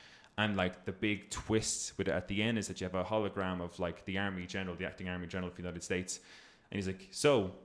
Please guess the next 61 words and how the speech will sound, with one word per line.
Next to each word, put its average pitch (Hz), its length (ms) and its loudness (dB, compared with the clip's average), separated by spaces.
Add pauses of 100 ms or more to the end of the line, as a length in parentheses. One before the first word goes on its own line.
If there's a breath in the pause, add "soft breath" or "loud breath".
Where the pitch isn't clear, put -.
if - 120 -10
you've 113 160 -2
come 151 200 2
here, 139 220 4
if 110 120 0
you've 113 200 -4
selected 120 380 0
here, 113 140 0
we've 110 160 -2
selected 107 240 0
you, 107 80 0
you're 101 120 2
a 95 40 0
scientist 107 600 -2
of - 300 -10 (320)
renown." 101 460 0
So 90 300 -2 (260)
people 110 200 -4
who 101 60 -4
went 101 160 -4
to - 60 -14
this 92 100 -8
place 95 320 -4
were 92 80 -6
kind 92 260 -8
of - 200 -12
kidnapped, 98 420 -6
essentially 87 320 -10
kidnapped 90 300 -8
scientists 92 320 -4
from 92 120 -8
around 87 140 -6
the 85 60 -8
world 90 220 -4 (260 loud breath)
to - 80 -4
come 113 220 0
here. 92 120 -2
And 87 60 -4
he's 85 120 -6
like, 90 140 -10
"You're 113 120 2
here 107 160 2
to 101 80 0
help 101 240 -2
us - 180 -8
with 92 260 -4 (440 loud breath)
Project 107 280 0
Zero 95 300 2
Dawn." 85 320 0 (120)
Now, 95 120 0
what 95 140 2
you 101 100 -2
would 110 200 2
have 110 120 0
heard 92 200 2
is 90 340 -4
our 92 80 0
project 90 360 -4
called 87 300 -2
Enduring 87 300 -4
Victory. 82 400 -4